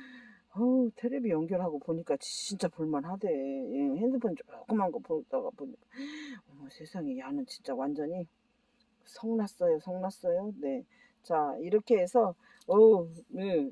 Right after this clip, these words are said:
어, 이렇게 해서 제가, 예, 원종 마리아, 예, 일산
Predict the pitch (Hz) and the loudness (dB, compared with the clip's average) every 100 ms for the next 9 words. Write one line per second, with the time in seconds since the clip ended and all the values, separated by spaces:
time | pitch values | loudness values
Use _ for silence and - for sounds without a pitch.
0 | - 170 165 139 _ _ _ _ 190 208 | 0 4 4 2 _ _ _ _ -2 4
1 | 233 190 226 196 175 156 185 160 160 _ | 4 6 4 4 4 6 6 4 -2 _
2 | 165 170 151 143 - _ _ _ _ _ | 4 6 6 4 -8 _ _ _ _ _
3 | - 180 208 214 202 180 160 160 131 147 | 4 6 6 4 4 2 2 2 0 0
4 | 160 _ _ _ _ _ _ _ _ _ | -10 _ _ _ _ _ _ _ _ _
5 | _ _ - _ _ _ _ _ 156 156 | _ _ -18 _ _ _ _ _ 4 6
6 | 147 143 143 _ _ - _ - 180 202 | 6 2 -4 _ _ -20 _ -12 -6 -4
7 | 208 - - - 202 202 | -6 -16 -18 -4 2 2